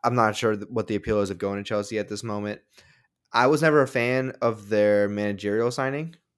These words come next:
with Pochettino. I didn't like him at his previous club.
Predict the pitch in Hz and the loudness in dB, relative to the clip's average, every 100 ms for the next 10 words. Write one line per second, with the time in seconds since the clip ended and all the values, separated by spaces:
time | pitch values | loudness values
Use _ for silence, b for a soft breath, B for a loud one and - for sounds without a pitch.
0 | _ 113 - 107 98 113 123 143 - _ | _ -8 -4 -4 -4 -4 -4 -4 -8 _
1 | _ _ _ _ _ _ _ _ _ _ | _ _ _ _ _ _ _ _ _ _
2 | _ _ _ 98 110 110 104 101 110 107 | _ _ _ -2 0 -2 -2 -4 -4 -6
3 | 92 85 113 113 139 143 160 165 202 | -6 -8 -6 -2 -2 0 0 -2 -4